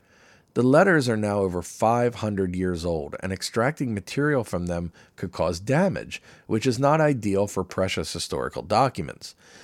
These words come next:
But the recent development of a special film of ethylene vinyl acetate,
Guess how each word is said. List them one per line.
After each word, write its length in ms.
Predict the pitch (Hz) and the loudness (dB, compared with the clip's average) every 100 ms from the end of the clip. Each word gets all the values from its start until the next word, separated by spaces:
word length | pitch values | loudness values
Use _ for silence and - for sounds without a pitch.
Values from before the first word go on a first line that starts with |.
| - - | -12 -2
But 160 | 110 | 2
the 100 | 123 | 4
recent 380 | 131 208 240 196 | 4 2 2 2
development 640 | 139 110 113 117 95 90 | 2 4 4 4 0 -4
of 140 | - 90 | -2 -2
a 60 | |
special 520 | - - 127 147 147 | -4 0 0 2 -2
film 560 | 120 - 113 104 87 87 - - - | -2 -2 0 2 0 -4 -10 -14 -4
of 200 | 101 - | -4 0
ethylene 560 | 123 - 131 127 113 | 0 0 0 0 0
vinyl 380 | 104 104 107 92 | 0 0 2 0
acetate, 680 | 101 104 - 80 - 57 | 0 -2 -4 -6 -6 -8